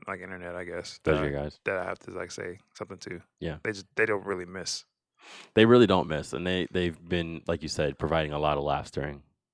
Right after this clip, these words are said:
Speaker 2: quarantine. So
Speaker 1: Yeah.
Speaker 2: greatly appreciated for their efforts.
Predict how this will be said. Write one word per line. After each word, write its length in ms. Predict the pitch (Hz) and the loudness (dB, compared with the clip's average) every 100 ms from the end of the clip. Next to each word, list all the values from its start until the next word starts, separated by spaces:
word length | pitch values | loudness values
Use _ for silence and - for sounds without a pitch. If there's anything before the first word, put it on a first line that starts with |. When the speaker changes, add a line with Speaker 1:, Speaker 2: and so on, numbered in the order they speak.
| - | -6
Speaker 2:
quarantine. 500 | - 71 67 - - | -2 -2 -4 -12 -12
So 140 | - | -8
Speaker 1:
Yeah. 160 | 107 92 - _ _ - | -6 -6 -10 _ _ -8
Speaker 2:
greatly 380 | - 95 80 80 | 2 2 4 0
appreciated 520 | 73 80 - 69 71 | -2 -2 0 -2 -2
for 120 | 67 71 | -2 0
their 180 | 69 | 0
efforts. 440 | 71 69 76 - | -2 -4 -6 -10